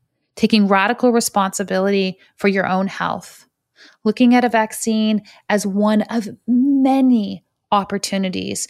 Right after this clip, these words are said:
to add to your immune health and add to your protection, that is my point. This is a yes and conversation.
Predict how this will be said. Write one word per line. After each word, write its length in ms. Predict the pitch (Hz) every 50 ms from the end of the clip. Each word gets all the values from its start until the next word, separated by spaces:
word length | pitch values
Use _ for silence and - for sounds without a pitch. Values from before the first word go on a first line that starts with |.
| - - - -
to 200 | - - 214 208
add 380 | - 180 196 202 196 196 190 - -
to 140 | - - 226
your 160 | 208 208 190
immune 300 | 185 190 196 196 196 196
health 320 | 160 185 185 180 180 - -
and 140 | - 190 190 -
add 360 | 185 190 190 190 196 190 190 -
to 140 | - - 202
your 100 | 196 185
protection, 840 | 180 - 190 - - - 196 - - - - 240 247 240 247 247 254 _ _ _ _ _ _ _ _ -
that 380 | 196 202 196 196 190 - - - _
is 120 | 214 -
my 160 | 202 196 196 196
point. 500 | - - 185 - - - - - - - _ _ _ _ _ _ - - _ _ -
This 180 | 240 233 -
is 100 | 247 202 - -
a 100 | 208 208
yes 800 | 202 190 185 185 202 202 233 247 226 - - - - - - - _ _ _ _ _ _ _ _ _ _ _ -
and 560 | 220 240 226 214 185 170 170 170 180 180 - - _ _ _
conversation. 880 | - 190 190 185 190 196 - - 180 170 - - - - - 190 180